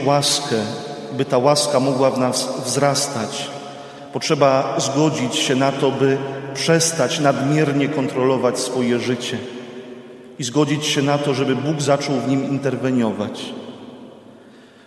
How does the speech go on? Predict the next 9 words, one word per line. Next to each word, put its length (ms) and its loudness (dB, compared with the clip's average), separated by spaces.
Chodzi 260 2
o 100 6
to, 440 4
by 340 6
tak 160 4
jak 140 4
w 60 -2
tym 260 2
obrazie 640 2